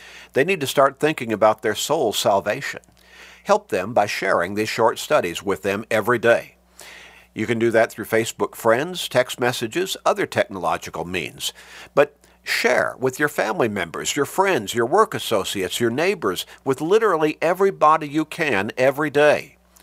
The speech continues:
What a blessing it will be to help somebody turn their life around, to help somebody come to their Lord and Savior, Jesus Christ,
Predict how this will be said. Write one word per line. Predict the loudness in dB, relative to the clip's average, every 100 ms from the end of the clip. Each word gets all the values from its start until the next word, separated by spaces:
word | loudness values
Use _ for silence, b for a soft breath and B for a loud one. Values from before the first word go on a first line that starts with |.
| b b b b b b
What | -4
a | -2
blessing | 0 -2 -2 -4
it | -6 -6
will | -6
be | -4 -6 -4
to | -6
help | 0 0 0
somebody | -4 -2 -2 4 4 4
turn | -4 -6 -4 -2 2
their | 2 4
life | -2 -4 -4
around, | -4 -2 -4 -8 -18 _ b b b b b
to | -4
help | 2 2 0
somebody | -4 0 4 2 2
come | -2 -2
to | -2 0
their | 2
Lord | 4 4 2
and | -2
Savior, | -2 0 0 -2
Jesus | -4 -4 -4 -4 -6
Christ, | -2 0 0 -4 -10